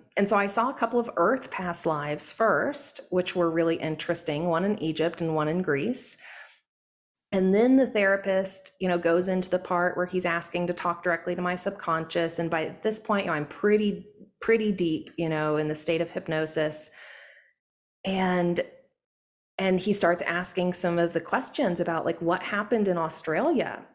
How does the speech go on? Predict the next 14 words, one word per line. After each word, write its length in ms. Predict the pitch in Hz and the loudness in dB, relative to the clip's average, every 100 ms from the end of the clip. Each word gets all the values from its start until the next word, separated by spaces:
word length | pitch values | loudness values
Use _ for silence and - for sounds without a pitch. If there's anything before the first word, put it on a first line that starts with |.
| - | -4
You 100 | 180 | 0
know, 100 | 170 | 0
she 220 | 165 175 | 2 2
had 140 | 175 165 | 2 0
been 160 | 160 | 0
reading 320 | 156 185 196 | 2 2 2
about 340 | 190 190 185 170 | 2 2 0 -2
E 140 | 160 | -4
Ts, 580 | 165 - 233 226 220 214 | -4 -2 0 2 0 0
and 160 | 175 170 | 2 2
then 160 | 170 | 2
this 180 | 160 156 | 0 0
incident 520 | - 214 214 214 208 | 0 0 2 0 0
happened. 720 | - 208 202 208 202 196 190 | -2 -4 -2 0 2 2 0